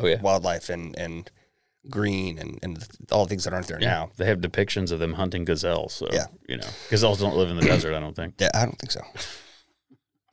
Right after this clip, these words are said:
Speaker 1: But they, they also did a lot of spear hunting, again, with the gazelles and antelope.
Speaker 2: Right.
Speaker 1: And, uh, usually it would be them moving, just walk, you know, like, stalking,
Speaker 2: Mm-hmm.
Speaker 1: getting really close, and then just slamming a spear into 'em.
Speaker 2: Nice.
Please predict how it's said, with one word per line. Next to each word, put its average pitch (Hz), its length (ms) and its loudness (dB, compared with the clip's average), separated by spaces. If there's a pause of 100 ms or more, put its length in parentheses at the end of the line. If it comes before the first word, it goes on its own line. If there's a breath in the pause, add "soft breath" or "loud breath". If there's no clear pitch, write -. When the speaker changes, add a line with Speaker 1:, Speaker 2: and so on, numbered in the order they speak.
(480 loud breath)
Speaker 1:
But 98 120 4
they, 110 200 6
they 95 120 4
also 113 220 2
did 104 60 6
a - 20 6
lot 95 120 4
of - 60 0
spear 95 280 4
hunting, 98 360 4 (680)
again, 85 300 2
with 80 100 -2 (120)
the 85 100 -2
gazelles 87 460 4
and 85 80 0
antelope. 85 640 4
Speaker 2:
Right. 87 240 4 (360)
Speaker 1:
And, 73 180 -4
uh, 58 260 -2 (340)
usually 98 720 4
it 92 80 6
would 92 180 4
be 92 160 4
them 82 340 2
moving, 87 480 2
just 82 180 -2
walk, 85 340 4
you 95 120 0
know, 80 120 2
like, 78 160 0
stalking, 87 600 2
Speaker 2:
Mm-hmm. 110 100 4
Speaker 1:
getting 95 260 4
really 87 240 6
close, 90 460 2
and 90 100 0
then 87 80 0
just - 320 2
slamming 92 400 0
a 80 40 -4
spear 82 360 2
into 87 260 0
'em. 90 140 -2
Speaker 2:
Nice. - 520 -4